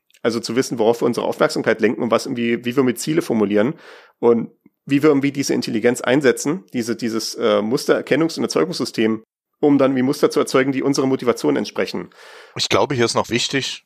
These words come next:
Speaker 2: äh, äh, zu ergänzen, dass d-, dadurch, dass die sich eine Million, äh, eine Milliarde Bilder anguckt, das natürlich viel, viel, viel besser als du kannst. Also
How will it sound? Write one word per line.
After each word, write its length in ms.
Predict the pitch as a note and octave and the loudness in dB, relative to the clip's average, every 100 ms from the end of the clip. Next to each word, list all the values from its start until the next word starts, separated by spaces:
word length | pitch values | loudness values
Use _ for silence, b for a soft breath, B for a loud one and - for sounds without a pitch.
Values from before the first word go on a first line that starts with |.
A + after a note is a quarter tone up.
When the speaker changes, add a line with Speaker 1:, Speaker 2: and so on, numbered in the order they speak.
| - | -6
Speaker 2:
äh, 40 | |
äh, 640 | A2+ A2 A2 A2 G2 G#2+ G#2+ | -2 0 -2 -4 -6 -6 -6
zu 160 | - A2+ | -4 -2
ergänzen, 500 | F2+ - F2 C3 B2+ | -2 -2 -2 -4 -4
dass 340 | G#2+ G#2+ - | -2 -2 -4
d-, 120 | - G#2 - | -4 -6 0
dadurch, 540 | D#2 G#2+ - A2+ - | 0 0 0 0 0
dass 220 | G#2+ - | -2 -4
die 120 | - G2+ | -6 -6
sich 260 | G#2 - | -4 -2
eine 160 | F2+ A#2+ | -2 0
Million, 260 | G#2+ G2+ - | 0 0 -2
äh, 140 | - F2 | 0 2
eine 180 | G2 | 2
Milliarde 340 | A#2+ A2 G#2 - | 0 2 0 0
Bilder 220 | A2 C3+ | -4 -2
anguckt, 340 | A2 - A#2 B B B | -2 -4 -6 B B B
das 120 | - | 0
natürlich 300 | A#2 B2 - | 0 -2 0
viel, 240 | - D#3 A3 | 0 0 0
viel, 240 | F3 G3 | 0 0
viel 200 | - D#3 | 2 2
besser 240 | A#2+ A#2 B2 | 2 2 0
als 180 | A2+ | 0
du 100 | - - | -6 -4
kannst. 640 | - E2 - - - - | -4 -4 -8 -8 -12 -6
Also 180 | F2+ | -4